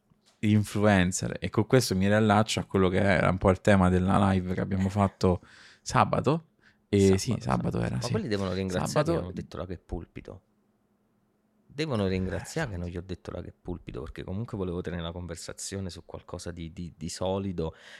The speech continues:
Speaker 2: e non cominciare a puntare il dito, perché vedi, l'hai detto tu, cioè tu fai regolarmente marchette in ogni pe-, in ogni news che fai uscire,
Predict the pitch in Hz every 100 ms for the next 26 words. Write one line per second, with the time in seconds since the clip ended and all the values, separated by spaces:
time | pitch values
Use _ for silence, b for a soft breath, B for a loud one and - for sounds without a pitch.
0 | B 92 92 95 90 92 92 82 - 87
1 | 82 82 95 87 - 85 - - - -
2 | 76 - 78 85 - - 87 113 - -
3 | - - - 104 - - - - 80 71
4 | - - - - _ - 92 98 98 98
5 | 98 110 120 120 92 85 - 104 - 85
6 | 85 101 92 - 82 80 104 104 101 101
7 | 95 90 82 - 73 90 - 98 82